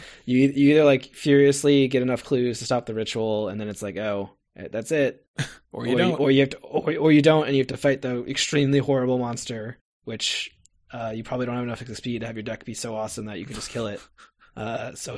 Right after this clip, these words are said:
Speaker 1: so I guess it's like a struggle. It is very, very Arkham Horror, the board game, in that you get to the end, and then it's either, like, very <laughs> anticlimactic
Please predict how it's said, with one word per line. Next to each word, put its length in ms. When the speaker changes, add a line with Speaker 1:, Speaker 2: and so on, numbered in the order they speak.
Speaker 1:
so 180
I 80
guess 180
it's 100
like 120
a 40
struggle. 360
It 120
is 180
very, 440
very 240
Arkham 320
Horror, 200
the 60
board 240
game, 300
in 140
that 260
you 120
get 160
to 80
the 120
end, 480
and 220
then 380
it's 160
either, 180
like, 160
very 260
<laughs> 0
anticlimactic 760